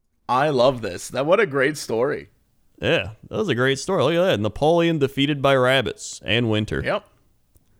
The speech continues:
Speaker 1: The rabbits.
Speaker 2: His two, his two biggest enemies, rabbits and winter.
Speaker 1: The more you know about history, the better it becomes. <laughs>
Speaker 2: Uh, and that is your fact of the day.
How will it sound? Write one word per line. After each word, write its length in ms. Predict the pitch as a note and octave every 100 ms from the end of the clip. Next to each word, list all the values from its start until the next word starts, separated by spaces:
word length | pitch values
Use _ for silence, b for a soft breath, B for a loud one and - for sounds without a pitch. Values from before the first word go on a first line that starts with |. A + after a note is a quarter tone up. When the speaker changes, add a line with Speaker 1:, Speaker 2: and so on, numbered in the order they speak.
| _ _ - A#2
Speaker 1:
The 140 | A#2+ B2+
rabbits. 300 | A2 F#2 -
Speaker 2:
His 80 | -
two, 380 | A2 A2 G#2+ G2+
his 220 | A2+ A2
two 260 | - E3+ D3+
biggest 380 | A#2+ B2 A2 -
enemies, 460 | G#2+ F#2 D#2+ C2+
rabbits 420 | E2+ G#2 G#2+ - G2+
and 140 | F#2
winter. 360 | F#2 E2+ D#2+ - _ _ _ _ _ B B B -
Speaker 1:
The 100 | D#3+
more 240 | E3 F3+
you 100 | B3
know 280 | F#3+ G3 - - A#2
about 240 | D#3 C#3+
history, 400 | D#3 - A#2+ - -
the 80 | A#2
better 220 | B2 D#3+
it 60 |
becomes. 460 | D3 C3 B2 G#2 - _ -
<laughs> 100 | - - - - - _ _ _ _ - D#3 F3 E3 C#3+ B2 F#2+ -
Speaker 2:
Uh, 680 | D#2+ F2+ F2+ F2+ F2+ F2+ - -
and 760 | F#2+ F#2 F#2 F#2 F#2 F#2+ G2
that 320 | G2 A2+ - -
is 1000 | G#2+ G#2+ A2 A2+ A2+ A2+ A#2+ A#2+ A#2+ A#2+
your 160 | C3
fact 380 | - D3 D3 D#3
of 60 | D#3+
the 80 |
day. 260 | D#3+ G#3